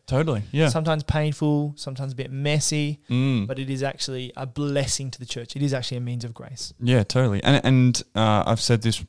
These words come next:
Speaker 1: previously, but there are very few things that Jesus taught on specifically in terms of how we do church.
Speaker 2: Yep.
Speaker 1: And one of them is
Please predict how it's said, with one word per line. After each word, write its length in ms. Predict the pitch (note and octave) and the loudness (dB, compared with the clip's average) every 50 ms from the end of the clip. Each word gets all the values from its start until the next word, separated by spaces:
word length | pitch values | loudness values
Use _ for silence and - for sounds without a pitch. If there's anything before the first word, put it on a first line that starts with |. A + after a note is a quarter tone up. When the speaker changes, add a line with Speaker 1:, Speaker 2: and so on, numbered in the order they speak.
| - - | -4 -2
Speaker 1:
previously, 500 | - - A#2 A#2 A#2 A2+ G#2 - G2+ G2+ | 2 2 4 4 2 2 0 2 0 0
but 160 | - - F2+ | 2 2 4
there 140 | G#2+ A2+ A2 | 6 6 6
are 40 | G#2 | 6
very 240 | G2 A2+ A#2+ B2+ A#2+ | 6 6 6 6 6
few 200 | - - B2 A#2 | 6 4 4 4
things 400 | - - A#2 A2 G2+ G2 - - | 6 6 6 6 6 4 4 4
that 280 | G#2+ G#2 G2 - - | 4 4 4 4 2
Jesus 600 | - - G#2+ G#2+ G#2+ G2+ G2+ G2 F2+ - - - | 2 4 4 4 4 4 4 2 2 2 -2 -4
taught 360 | - - - - A2+ A2 G#2+ | -4 -4 2 4 6 6 6
on 140 | G#2 G2+ G2+ | 6 4 4
specifically 1040 | G2+ - - - - - G2+ - - - B2+ A2+ C3 B2 - - - - G2+ G2+ G#2 | 2 0 -4 -4 -4 -2 -2 -2 0 0 0 0 0 -4 -6 -4 -2 2 4 6 6
in 80 | G#2 F#2+ | 6 4
terms 240 | - A2 G#2 G2 | 4 4 4 4
of 80 | - F#2+ | 2 0
how 280 | - - - A2 G#2+ G2+ | -2 0 2 4 4 4
we 160 | F#2+ F#2+ F#2+ | 4 2 0
do 160 | F#2+ G#2 F#2 | 0 -2 -4
church. 500 | F#2+ - - - F2+ - - - - - - | -4 -4 -4 -4 -4 -6 -8 -14 -20 -16 -10
Speaker 2:
Yep. 200 | C3+ - - - _ _ _ | -10 -10 -10 -12 _ _ _
Speaker 1:
And 160 | - G#2+ G#2+ F#2+ | 6 8 8 8
one 160 | G#2 A#2 C3 | 10 8 8
of 140 | C#3 B2 G2+ | 8 8 8
them 140 | A2 G#2+ G#2 - | 8 6 6 8
is 540 | - A2 A2 G2+ G2 G#2+ A2+ - - - | 6 4 4 4 4 0 -2 -6 -10 -14